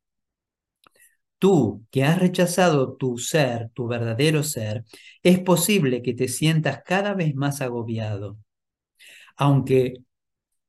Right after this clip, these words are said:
un arranque inicial de energía pueda haber seguido a tu lectura del curso o, o a tus descubrimientos de otras formas de la verdad,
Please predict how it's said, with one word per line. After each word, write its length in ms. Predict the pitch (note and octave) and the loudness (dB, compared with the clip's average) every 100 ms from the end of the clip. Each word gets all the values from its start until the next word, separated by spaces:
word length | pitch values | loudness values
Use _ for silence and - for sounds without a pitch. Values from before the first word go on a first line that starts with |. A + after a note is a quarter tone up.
| _ _ _ _ _ _ _ | _ _ _ _ _ _ _
un 240 | F#3 G3 | 2 4
arranque 500 | F3+ F3 F3+ E3+ D#3+ | 2 2 0 0 0
inicial 580 | C3+ C3 B2+ - D3 B2+ | 0 -2 -4 -2 -2 -2
de 100 | B2+ | -4
energía 800 | A#2+ C#3 F#3+ - A#2+ G#2+ B2 C3 _ _ _ | -6 -6 -6 -6 -6 -4 -8 -10 _ _ _
pueda 320 | - D#3+ F3+ D#3 | 2 4 6 4
haber 260 | C#3 C3+ | 4 2
seguido 640 | C3+ C3+ C3 D#3 B2 A2+ A2+ | 0 -4 -2 -2 -2 -6 -8
a 200 | B2 A#2+ | -8 -8
tu 100 | B2+ | -6
lectura 540 | A#2 A2 A2 C3 C3+ B2 | -6 -6 -4 0 2 2
del 200 | B2 A#2+ | -2 -2
curso 640 | F3+ F#3+ D#3 - A#2 A2 - - _ - | 2 2 2 -6 -8 -10 -14 -20 _ 2
o, 180 | C#3+ | 2
o 180 | C#3+ C#3 | 4 2
a 100 | C3 | 0
tus 180 | C3 A#2 | -2 -4
descubrimientos 1000 | B2 A#2 C3 B2 B2+ C#3+ F#3 F3 C3 A#2+ | -6 -6 -6 -4 0 2 2 2 -2 -2
de 120 | B2+ | 0
otras 420 | D#3+ E3+ E3+ E3 | 0 0 -4 -4
formas 460 | - D3+ C3 A#2+ A2+ | -2 -2 -2 -6 -8
de 100 | A#2 | -8
la 100 | A2+ | -6
verdad, 520 | A2+ A#2 D3 B2+ A2+ | -6 -2 -2 -2 -4